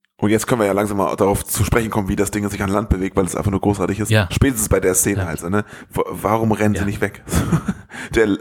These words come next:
Speaker 1: der watschelt so langsam auf seinen, auf seinen, auf seinen vier seiner Nasen rum, dass man denkt, okay, da kann ich, da bin ich zu Fuß wesentlich schneller. Aber es sieht so geil aus, oder? Ich fand das richtig cool. Also wie der an La-, an Land sich bewegt, finde ich total geil.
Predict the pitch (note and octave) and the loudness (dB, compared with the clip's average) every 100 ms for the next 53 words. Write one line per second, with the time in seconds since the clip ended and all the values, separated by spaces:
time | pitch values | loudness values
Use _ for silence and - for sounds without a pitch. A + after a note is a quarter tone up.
0 | - - A#2 G#2 G2 A#2+ - C3+ - G#2+ | -6 0 0 2 0 0 2 2 2 0
1 | A#2 B2 A2+ G2 - G#2 G2+ - - - | 0 0 -2 -2 0 0 -2 -6 -16 -10
2 | - G#2 G2 - - F#2 G2+ F#2+ F#2 - | 0 0 0 -6 -6 2 2 2 -6 0
3 | B2+ G#2 F#2+ G2 G2 A#2 G2+ F#2+ G#2 C#3+ | 2 4 2 4 4 2 2 2 0 -6
4 | - - - - G#2 G2 - - G2+ G2+ | -12 -14 -8 -2 0 0 0 0 0 0
5 | G2+ - F#2+ F#2 A2 - - C3+ B2+ - | -4 -2 0 0 0 0 2 0 0 -8
6 | - A2+ G#2+ E2 F#2 F2 F2+ - - - | 0 0 0 -4 -6 -8 -8 -12 -2 0
7 | - - G#2 A2+ G#2 D#2+ - - - - | 0 -2 0 0 0 0 -2 -2 0 0
8 | G2 - A2+ G#2+ - G2 F#2 - - G2 | -2 -2 -2 -4 0 0 0 -8 -6 -2
9 | G#2 - B2+ - G#2 E2+ - - F#2 - | 0 4 4 2 -4 -10 -16 -4 -4 -4
10 | F#2 - - - G2+ G2+ A#2+ D3+ - - | -12 -14 -14 -8 0 2 2 0 -4 -2
11 | G2+ A#2+ - - - - - F2+ - F#2 | 2 0 0 -8 -8 -6 -4 -4 -6 -12